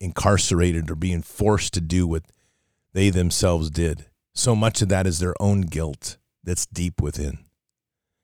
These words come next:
I'm not telling you that there's no evil.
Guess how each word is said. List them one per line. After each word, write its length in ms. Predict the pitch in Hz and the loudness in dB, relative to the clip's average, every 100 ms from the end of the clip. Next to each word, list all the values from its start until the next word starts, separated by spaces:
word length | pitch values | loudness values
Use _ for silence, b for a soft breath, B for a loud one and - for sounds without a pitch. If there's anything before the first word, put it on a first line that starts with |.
| _ _ _ _ _ _ _ _ _ _ _ _ _ _ _ - | _ _ _ _ _ _ _ _ _ _ _ _ _ _ _ -2
I'm 160 | 110 120 | 2 4
not 240 | 110 - | 2 0
telling 340 | - 110 107 | 2 4 6
you 120 | 87 82 | 4 4
that 140 | 82 | 2
there's 220 | 87 78 | 2 0
no 220 | 85 82 | 0 2
evil. 400 | 82 78 73 69 | 2 0 -2 -4